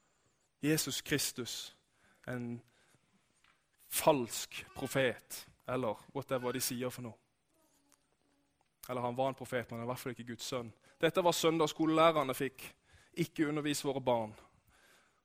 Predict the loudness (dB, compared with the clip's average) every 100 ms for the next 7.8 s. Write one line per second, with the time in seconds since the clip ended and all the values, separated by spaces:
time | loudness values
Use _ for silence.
0 | _ -10 -6 0 0 0 -2 0 0 0
1 | -4 -4 -2 -2 -2 -4 -14 _ -20 _
2 | -8 -8 -4 2 4 4 2 0 0 -2
3 | -4 -6 -6 -14 _ _ _ _ _ _
4 | _ -2 0 0 0 -2 0 -2 -2 -2
5 | -2 0 0 -2 -6 -6 -8 -16 -20 _
6 | _ -8 -4 0 0 -2 4 4 4 0
7 | -4 -4 -2 -2 -4 -4 -6